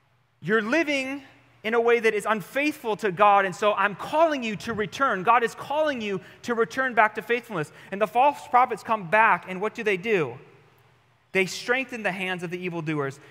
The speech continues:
so that people do not return to God. They continue in their rebellion. In verse seventeen of chapter twenty-three, Jeremiah continues and says this, "They say continually to those who despise the word of God,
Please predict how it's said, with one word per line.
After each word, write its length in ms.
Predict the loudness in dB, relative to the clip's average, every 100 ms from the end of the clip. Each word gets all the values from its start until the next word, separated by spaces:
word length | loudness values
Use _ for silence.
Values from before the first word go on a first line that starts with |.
| -20
so 400 | -10 2 2 2
that 520 | 4 6 6 4 -10
people 320 | -14 -10 -4 -4
do 260 | -4 -6
not 500 | -4 2 6 6 4 -4 -20 -20 _ _ _
return 640 | -10 -8 -4 -2 0 -2 -8 -14 -20 _ _ _
to 120 | -4
God. 400 | 2 4 2 -2
They 80 | -8
continue 800 | -8 -10 -10 -10 -4 -4 -4 -8 -16 _ _ _ _ _ _ _ -8
in 100 | -2
their 140 | 0
rebellion. 600 | 0 0 2 2 -2 -8 -16 -20 -10
In 100 | 2
verse 220 | 4 4
seventeen 500 | 2 0 0 -4 -8
of 60 | -2
chapter 280 | 0 -2
twenty-three, 500 | -6 -8 -8 -8 -8
Jeremiah 440 | -4 -4 -2 -2 -2
continues 420 | -6 -12 -12 -10
and 80 | -8
says 220 | -6 -4
this, 140 | -6 -6
"They 220 | -4 -4
say 300 | -2 -2 -2
continually 680 | -4 -10 -8 -6 -4 -4 -4
to 120 | -4
those 400 | 0 0 0 -6 -16 -10
who 160 | -6 -4
despise 720 | -6 -8 -4 2 2 2 -2
the 80 | -2
word 160 | -2
of 100 | -2
God, 280 | 2 2 2